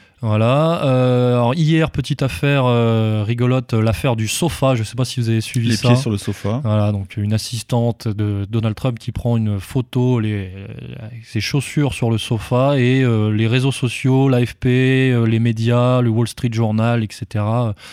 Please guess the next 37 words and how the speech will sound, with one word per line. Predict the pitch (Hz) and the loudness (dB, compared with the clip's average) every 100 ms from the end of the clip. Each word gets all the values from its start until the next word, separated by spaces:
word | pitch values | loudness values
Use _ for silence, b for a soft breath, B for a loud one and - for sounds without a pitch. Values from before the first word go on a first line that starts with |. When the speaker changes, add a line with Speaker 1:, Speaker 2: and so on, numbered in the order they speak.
| B B B B 104 | B B B B -8
Speaker 1:
euh, | 95 | -4
tentent | - 120 | -2 0
de | 113 | 0
monter | 110 117 - | 0 0 0
l'affaire | 117 98 123 110 | 0 0 -2 0
en | |
épingle | 107 104 117 120 123 110 104 101 | -2 0 0 0 0 0 -2 -4
pour, | - 110 101 | -6 -4 -4
euh, | 90 90 95 101 | -6 -10 -16 -12
pour | 110 | -6
le | 104 | -4
décrédibiliser, | 101 110 - 120 113 107 107 104 104 107 113 104 | -4 -4 -4 -4 -4 -4 -4 -2 -2 0 0 -2
montrer | 98 101 113 | -4 -6 -6
que | |
c'était | - | -2
une | 104 | 0
offense | 120 - 127 131 - | -2 0 -2 0 -2
à | |
la | 110 | -4
communauté, | - 123 120 113 - 123 | -2 0 0 0 0 0
aux | 113 | 0
représentants | 117 151 139 143 | 0 0 0 0
de | 131 | -2
la | |
communauté | 113 135 135 123 131 | -2 -2 -2 -2 -2
noire | 127 143 135 - | 0 0 -2 -4
qu'il | 120 | -4
venait | 113 131 | 0 0
de | 120 | 0
recevoir | 113 - 117 113 120 117 92 B B B B | -2 -2 -2 2 2 0 -4 B B B B
dans | 113 | 0
la | 107 | 0
Maison | 92 107 104 | 0 -2 -2
Blanche. | 95 104 139 151 - 190 B B B | -2 0 0 -2 -6 -8 B B B
Enfin | 127 165 | -4 0
bref, | 143 123 - B B B - | 2 0 -4 B B B -12
ça | - 120 113 | -2 2 2